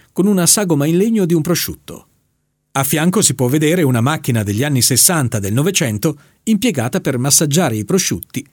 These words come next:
e spremere l'avena safena. Lato elettatura e il lavaggio. Al termine del riposo, nella fase di toelettatura,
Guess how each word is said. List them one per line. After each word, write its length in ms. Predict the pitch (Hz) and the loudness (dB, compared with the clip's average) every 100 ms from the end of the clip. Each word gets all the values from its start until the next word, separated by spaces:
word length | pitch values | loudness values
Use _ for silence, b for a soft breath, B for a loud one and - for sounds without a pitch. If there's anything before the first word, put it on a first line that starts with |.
| _ | _
e 120 | 220 | -4
spremere 480 | - 123 127 151 180 | -2 0 0 0 0
l'avena 340 | 180 160 131 | 0 0 0
safena. 540 | 143 170 139 82 80 - _ _ _ _ _ _ _ _ _ _ _ _ _ _ _ _ _ _ _ _ | 0 0 -2 -6 -10 -20 _ _ _ _ _ _ _ _ _ _ _ _ _ _ _ _ _ _ _ _
Lato 400 | 147 143 110 117 | -2 0 -2 -4
elettatura 720 | 117 139 233 - 117 110 135 - | -2 -2 -2 -2 -2 -2 -6 0
e 160 | 165 | 2
il 80 | 160 | 2
lavaggio. 560 | 170 127 80 - - _ _ _ _ _ _ _ _ _ _ | 2 -2 -4 -12 -14 _ _ _ _ _ _ _ _ _ _
Al 240 | - 151 156 | 0 2 2
termine 400 | 233 202 143 120 | 2 2 2 2
del 140 | 113 | 2
riposo, 600 | 113 127 139 104 95 139 - | 2 0 0 0 0 -2 0
nella 260 | 113 101 101 | 0 0 0
fase 280 | 147 123 | 0 0
di 140 | 101 95 | -2 -2
toelettatura, 840 | 117 117 101 131 139 113 98 | 0 2 0 -2 0 0 0